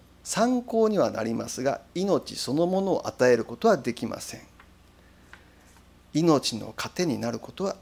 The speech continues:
ありません。そのような信仰書を通し、もう一度命の御言葉に触れることによって、私たちは命の糧を得ることができますが、信仰書そのものから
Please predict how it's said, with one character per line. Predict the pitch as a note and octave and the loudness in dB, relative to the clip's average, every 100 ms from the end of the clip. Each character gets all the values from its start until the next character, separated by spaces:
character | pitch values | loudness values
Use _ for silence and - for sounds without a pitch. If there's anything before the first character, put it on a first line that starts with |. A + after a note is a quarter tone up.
| - | -12
あ | |
り | G#2+ | -10
ま | G2+ | -10
せ | - - | -12 -14
ん。 | - - _ _ - - - - - - - - - _ _ _ _ _ _ _ - _ - - - - | -20 -20 _ _ -20 -20 -20 -20 -20 -20 -20 -20 -20 _ _ _ _ _ _ _ -20 _ -20 -20 -20 -10
そ | - | -2
の | C#3 | 0
よ | B2 | 2
う | |
な | G#2+ | 0
信 | G2+ - G#3 G3+ | -2 -2 -2 -4
仰 | - G3+ F#3+ | 4 6 6
書 | - F3+ | 4 0
を | E3+ | 0
通 | - F3 A#2+ | -2 -2 -2
し、 | - | -4
も | A2 A#2+ F#3+ | -2 0 0
う | G#3+ | -2
一 | - | -2
度 | F#3+ | -2
命 | A3+ A3+ - | 2 0 0
の | B2+ G#2+ | -2 0
御 | B2 D3+ F#3 | 2 2 2
言 | F#3+ | 4
葉 | F3+ | 4
に | E3 | 4
触 | C#3+ E3+ | 2 2
れ | E3+ | 2
る | E3 | 2
こ | F3+ | 0
と | F#3+ | 0
に | E3+ | 2
よ | B2 | 0
っ | - | -4
て、 | - G3+ | -4 0
私 | B2 A#2+ C3+ - | 0 2 0 0
た | - | -8
ち | - - | -10 0
は | G3+ G3 - - - - | 2 2 0 -18 -20 -4
命 | D#3+ E3 B2 - | 4 6 4 0
の | A2 - | -4 -4
糧 | - - | -4 2
を | D#3+ | 4
得 | F#2 A#2+ | 4 2
る | |
こ | A#2 | -2
と | A2 | -6
が | F#2+ | -8
で | G#2 | -6
き | A#2 | -6
ま | A2 | -8
す | - | -4
が、 | B2+ D3+ - - - - - - - | -4 -4 -8 -20 -20 -20 -20 -20 -8
信 | - G#3 A#3 A#3 | -2 0 2 0
仰 | - G#3+ F#3+ | 2 4 4
書 | F#3 | 2
そ | - G#3+ | -2 0
の | G3+ | 0
も | G3+ G3 | 2 2
の | C#3 | 0
か | - A#2+ | 0 4
ら | C#3 | 4